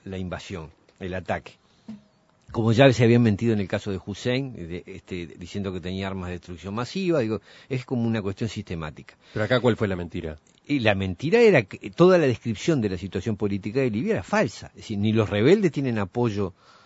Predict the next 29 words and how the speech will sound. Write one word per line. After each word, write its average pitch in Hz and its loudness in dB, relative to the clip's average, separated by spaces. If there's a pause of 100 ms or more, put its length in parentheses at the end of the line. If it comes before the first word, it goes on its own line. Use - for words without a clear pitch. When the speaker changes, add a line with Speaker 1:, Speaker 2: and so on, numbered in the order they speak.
(140)
Speaker 1:
de, 87 -12
este, 87 -10
masivo 90 -6
en 98 -2
ningún 101 -2
lado, 180 4 (120)
ni 104 -4
Gaddafi 104 -2
está 101 -4
absolutamente 98 -6
aislado 95 -2
y 85 -10
enloquecido. 92 -10
Y, 82 -14 (360)
de 104 -2
hecho, 101 -6
además 90 -6
se 92 -4
mueve 98 0
con 85 -8
enorme 95 -2
habilidad, 82 -6 (160)
con - -16
enorme 98 -6
habilidad 85 -8
diplomática, 92 -10 (160)
este, 76 -18
y - -18
política. 120 -10